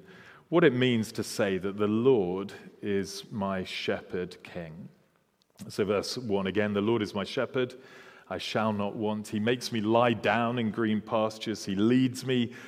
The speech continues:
beside quiet waters. He restores my soul.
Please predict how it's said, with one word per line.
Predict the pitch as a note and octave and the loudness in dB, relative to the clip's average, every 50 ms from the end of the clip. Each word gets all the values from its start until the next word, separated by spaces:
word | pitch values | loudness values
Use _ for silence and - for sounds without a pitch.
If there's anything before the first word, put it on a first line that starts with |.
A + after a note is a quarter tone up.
| - - - - | -18 -18 -20 -4
beside | - - - - - A#2+ A2 G#2+ G#2 - - | -4 -4 -2 0 0 2 4 4 2 2 0
quiet | - B2 A2+ G#2+ G#2+ G#2 G2+ F2+ | 0 2 4 6 6 4 4 2
waters. | A2 G#2+ G#2 G#2+ G#2 - - G#2+ - - | 2 2 2 2 2 0 -4 -4 -4 -4
He | - G2+ | -6 -4
restores | F#2 G2 F#2+ - - - - - C#3 C3+ C#3 C#3+ C#3 C3+ B2 - B2 | -4 -4 -6 -6 -8 -10 -4 0 2 4 4 6 6 6 4 2 0
my | B2 A2+ G#2+ | 0 2 0
soul. | G2+ - - - G#2 F2+ F2 F2 F2+ F2+ G#2+ - | 0 -2 -4 -4 -4 -4 -2 -4 -6 -8 -10 -12